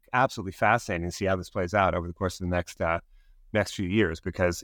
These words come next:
it's so much about this is indeterminate. You know, the argument about whether something, uh, you know, the use, the, the, the term transformative use,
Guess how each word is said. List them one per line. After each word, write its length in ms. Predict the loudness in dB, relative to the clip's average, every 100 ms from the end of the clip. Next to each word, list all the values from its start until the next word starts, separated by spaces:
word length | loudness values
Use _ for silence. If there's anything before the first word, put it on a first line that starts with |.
| -6
it's 260 | -6 -6 -10
so 240 | 0 2
much 200 | 2 0
about 260 | 0 2 0
this 180 | -2
is 120 | -2 -2
indeterminate. 680 | -2 -4 0 2 2 -2 -6
You 100 | -4
know, 140 | -2
the 120 | 2 4
argument 380 | 4 2 -2
about 160 | 0 0
whether 260 | 2 2 2
something, 480 | 2 2 2 -2 -4 _ _ _ -14
uh, 280 | -4 0 0 -2 -6
you 80 | -6
know, 80 |
the 120 | -2 0
use, 240 | 0 -2
the, 140 | -4 0
the, 140 | 0
the 120 | 0
term 280 | 2 4 4
transformative 760 | 2 0 0 0 2 2 0
use, 420 | 2 2 2 -4